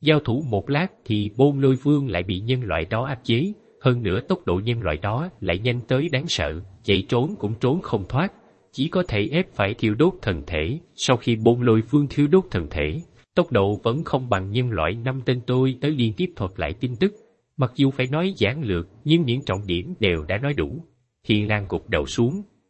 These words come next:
nhìn khối băng, xoẹt xoẹt xoẹt, nhìn. Các văn tự yêu tộc chợt hiện lên trên khối băng, bảng xếp hạng nhanh chóng được định ra, xếp hạng nhất, huyết hỏa xếp hạng thứ hai, ngân mâu xếp hạng thứ ba,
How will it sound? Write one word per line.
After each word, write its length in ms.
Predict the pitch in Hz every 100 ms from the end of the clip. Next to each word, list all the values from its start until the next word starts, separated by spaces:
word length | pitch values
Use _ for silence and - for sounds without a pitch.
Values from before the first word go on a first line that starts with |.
| -
nhìn 220 | 101 98
khối 220 | 92 143
băng, 280 | 156 123 123 120 _ _ _
xoẹt 320 | - - 110 -
xoẹt 260 | - 92 85
xoẹt, 340 | - 82 71 _ _ _ -
nhìn. 220 | 104 92 85 - _ - - -
Các 180 | 180
văn 180 | - 135
tự 160 | 127 98 113
yêu 160 | 135 123
tộc 140 | 95 -
chợt 220 | - 92
hiện 340 | - 87 92 117
lên 220 | 117 113
trên 220 | 107 110 104
khối 260 | - 135 165
băng, 300 | 123 113 104 _ -
bảng 180 | 92 98
xếp 280 | - 170
hạng 280 | 107 82 90
nhanh 200 | 113 127 120
chóng 320 | 131 175 175
được 220 | 92 -
định 200 | 87 80
ra, 320 | 87 120 110 107 _ _
xếp 220 | - 190 190
hạng 260 | 95 82 101
nhất, 140 | 196 - _ -
huyết 160 | 208 -
hỏa 180 | 101 92
xếp 300 | - 165 -
hạng 200 | 87 78
thứ 120 | 139
hai, 360 | 120 113 110 101 _ _
ngân 180 | - 143
mâu 120 | 135
xếp 280 | 127 - 190
hạng 220 | - 71 85
thứ 140 | 156
ba, 340 | 131 120 107